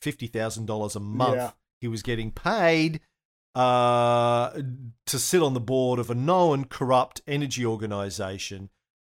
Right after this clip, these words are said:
Speaker 1: that had, you know, there were investigations going, going on, particularly out of England before this regarding Burisma and corruption and money laundering and,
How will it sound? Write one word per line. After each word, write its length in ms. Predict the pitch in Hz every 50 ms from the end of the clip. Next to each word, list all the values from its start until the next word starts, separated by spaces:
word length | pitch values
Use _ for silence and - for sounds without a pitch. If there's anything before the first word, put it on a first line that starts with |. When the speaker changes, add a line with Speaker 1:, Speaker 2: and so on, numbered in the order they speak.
| _ -
Speaker 1:
that 220 | 113 127 127 123
had, 260 | 123 147 160 170 170 165
you 80 | 185 170
know, 80 | 131 123
there 140 | 127 147 143
were 160 | 139 135 131 123 123 131
investigations 1160 | 131 131 120 147 143 - - 127 113 117 110 110 113 113 - - 107 107 104 101 98 95 101 107
going, 640 | 107 107 123 117 113 113 117 120 113 117 139 139
going 320 | 120 123 113 110 107 104
on, 320 | 110 110 107 107 107 107 101
particularly 400 | - - 127 117 - 113 107 104
out 120 | 104 101
of 100 | 95 - -
England 520 | 151 131 123 120 113 110 110 107 107 107 98
before 420 | 107 104 - - 113 107 104 104 98
this 320 | 104 104 - - - -
regarding 500 | 113 107 107 95 104 104 104 101 104 104
Burisma 720 | 92 104 101 101 104 95 - 110 104 101 101 101 98 95
and 100 | 95 90
corruption 520 | - - 101 101 120 - - - 113 98
and 100 | 98 95
money 260 | 98 104 107 110 107 104
laundering 720 | 101 98 101 101 101 101 98 101 104 104 101 101 98 98
and, 160 | 95 92 90